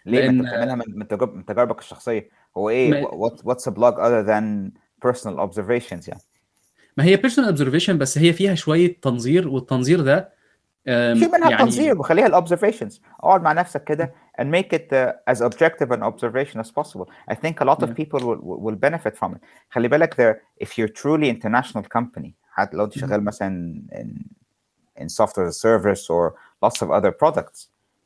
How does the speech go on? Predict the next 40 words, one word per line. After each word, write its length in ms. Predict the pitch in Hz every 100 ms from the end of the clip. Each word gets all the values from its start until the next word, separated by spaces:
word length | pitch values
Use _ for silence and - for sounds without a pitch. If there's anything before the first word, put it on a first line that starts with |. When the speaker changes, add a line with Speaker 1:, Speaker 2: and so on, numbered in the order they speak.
| _ -
Speaker 1:
it 100 | 107
is 180 | 95 120
very 360 | - 143 170
important 460 | 147 - 147 147 117
for 100 | 113
you 80 | 131
to 140 | 113
understand 680 | 107 98 - 120 131 120 98
ال-، 600 | 92 92 92 - - - - - _ _ _ _ -
those, 480 | - 98 90 85 -
uh, 300 | 69 57 50 - _ _ _ _ _ -
subtlety 400 | - - 117 -
أو 180 | 95 95
الاختلافات 540 | 85 - 95 - 120
البسيطة 440 | 113 95 - 123 113
في 120 | -
الcultures، 560 | - 120 - 117 - - - -
ازاي 240 | 90 104 110
تبيع 240 | 104 113
للي 220 | 107 90
قدامك 340 | 76 87 104 98
وازاي 180 | 85 104
تعمل. 300 | 107 104 85
فانت 280 | 120 120 113
if 80 |
you 100 | 104
have 120 | 107 85
anything 460 | 131 123 113 101 - -
to 60 | 73
add، 260 | 101 127 127 - _ _ _ _ _ _ - 110
write 200 | 143 135
it 60 |
down. 380 | 131 147 113 - _ _ _ _ _ _ _ -
Speaker 2:
هو 80 | 156
Speaker 1:
I'll 20 |
Speaker 2:
أنا 120 | 233
Speaker 1:
be 40 | 190
the 20 |
fir-، 20 |
Speaker 2:
شغلتي 560 | 170 143 208 208 180